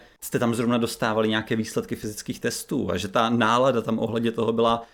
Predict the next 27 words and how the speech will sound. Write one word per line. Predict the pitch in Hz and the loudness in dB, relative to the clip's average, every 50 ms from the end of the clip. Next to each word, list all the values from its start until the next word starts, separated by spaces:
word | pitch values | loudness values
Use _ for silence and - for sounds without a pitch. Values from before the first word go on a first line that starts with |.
| _ _ _ _ _ | _ _ _ _ _
strašně | - - - - 117 110 - - - 117 | -16 -10 -6 -4 -4 -4 -4 -4 -4 -2
taková | 110 117 - - 123 113 104 101 98 98 98 | -2 -4 -6 -2 0 0 2 2 0 -2 -2
právě | 98 - 113 98 98 98 98 95 | -6 -6 -6 -4 -4 -4 -4 -4
katastrofická. | - - 107 - - 101 - - - 95 - - 98 - - - 95 90 | -4 -6 -8 -6 -6 -8 -6 -6 -8 -8 -6 -6 -8 -8 -6 -6 -6 -6
Jsme | 92 - - 104 | -6 -6 -6 -8
na | 95 | -6
tom | - 98 | -6 -6
prostě | 95 - - 131 110 | -8 -6 -6 -8 -8
špatně | - - - 85 - - 113 113 | -8 -8 -10 -12 -10 -10 -12 -12
fyzicky, | - - - 110 98 98 95 - - - | -10 -6 -4 -4 -4 -4 -8 -10 -12 -14
ti | - - | -14 -10
kluci | - - 123 - - - 110 107 | -6 -6 -6 -6 -6 -6 -4 -4
a | 104 104 - - - - - _ | -4 -4 -6 -12 -20 -20 -20 _
všechny | - - 131 - 127 113 | -10 -8 -6 -4 -4 -4
tyhle | 123 120 127 | -2 -2 -4
ty | 123 127 | -2 -2
věci. | 110 107 - - 123 113 - - - - _ _ | -2 -2 -2 -4 -6 -6 -6 -14 -20 -20 _ _
A | - 95 | -4 -2
mně | 113 120 | -2 -2
přijde | 110 - - 123 131 151 | -2 -4 -6 -2 -2 -2
strašně | - - - - - - - 160 147 | -2 -4 -6 -6 -6 -2 -2 -2 -2
fascinující, | - 107 - - - - 139 139 131 123 113 - - 110 101 98 - - - - - _ _ _ - | -4 -6 -12 -8 -4 -2 0 2 2 0 0 -2 -4 -4 -4 -4 -4 -8 -16 -20 -20 _ _ _ -4
jak | - - - | -4 -4 -4
jste | - 120 | -4 -4
z | - - | -4 0
tohle | - 127 127 180 208 - | 4 4 6 6 4 2
prostředí, | - - 110 - - - - 104 90 85 - - - | 2 0 -4 -4 -4 -6 -4 -4 -4 -4 -6 -8 -10